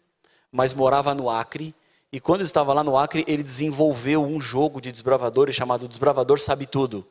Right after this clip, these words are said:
que era um jogo de perguntas e respostas. Ele é formado em análise de sistemas, começou a se envolver com a missão digital e entendeu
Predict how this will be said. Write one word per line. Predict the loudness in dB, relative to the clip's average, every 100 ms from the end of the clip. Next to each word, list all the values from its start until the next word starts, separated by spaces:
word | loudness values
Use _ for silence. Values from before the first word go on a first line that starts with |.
| _ _ _
que | -14
era | 0
um |
jogo | 0 0
de | -4
perguntas | -2 -2 -2 -4 -4
e | -8
respostas. | -6 -2 -2 0
Ele | 0
é |
formado | 0 0 0
em | -2
análise | -4 -4 -6
de | -6
sistemas, | -6 -4 -4 -4 -8 -14 -20 -20 _ -4
começou | -2 -2
a | -2
se | -2
envolver | 4 4 4 0
com | 0 -2
a |
missão | -2 -4 -6
digital | -6 -8 -4 0 0 -2 -10 -20 _ -4
e | 0 0
entendeu | 0 0 2 2 2